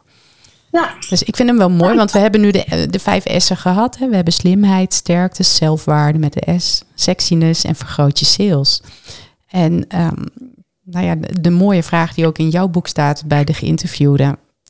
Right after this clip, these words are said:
Speaker 2: is, wat maakt jou nou een sexy leider, Rut?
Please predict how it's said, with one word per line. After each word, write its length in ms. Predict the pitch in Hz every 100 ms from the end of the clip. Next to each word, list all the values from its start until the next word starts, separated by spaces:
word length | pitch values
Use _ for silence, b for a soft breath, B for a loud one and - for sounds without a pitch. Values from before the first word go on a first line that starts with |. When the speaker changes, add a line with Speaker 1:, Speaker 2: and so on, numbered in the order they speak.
| - - -
Speaker 2:
is, 380 | - 143 - -
wat 220 | - 175
maakt 240 | - 165 -
jou 280 | 190 240 226
nou 240 | 165 143
een 100 | -
sexy 320 | 165 160 - 156
leider, 360 | 143 139 143
Rut? 320 | 143 139 -